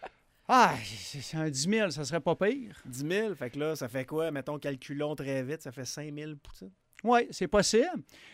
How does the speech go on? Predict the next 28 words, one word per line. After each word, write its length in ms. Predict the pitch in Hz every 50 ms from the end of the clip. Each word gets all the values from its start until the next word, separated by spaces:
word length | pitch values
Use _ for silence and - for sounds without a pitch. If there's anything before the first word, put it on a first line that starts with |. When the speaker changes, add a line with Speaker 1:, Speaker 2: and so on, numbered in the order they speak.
| - _
Speaker 1:
Puis, 140 | - 180 196 -
ah, 100 | 226 233
c'est 160 | - - 247
vrai, 160 | 247 359 403
sur 240 | - - - 190 156
ton 140 | - 202 202
Facebook, 380 | - - 233 202 180 240 285 240
c'est 80 | - 226
ça 100 | - 269
que 40 | 262 165
je 20 |
voulais 160 | 190 180 160
te 40 | 135 175 226
dire. 120 | 240 190
Sur 80 | - 247
Speaker 2:
Oui. 100 | 269 240
Speaker 1:
ton 140 | 220 214 202
Facebook, 460 | - 247 233 208 170 165 233 339 -
quand 80 | - 226
il 60 | 196 185
y 60 | 180
en 60 | 196
a 80 | 233 233
qui 100 | - 196
voulaient 140 | 202 202
avoir 240 | 196 196 214 233 233
le 160 | 220 202 185
lien, 300 | 175 170 170 196 240 247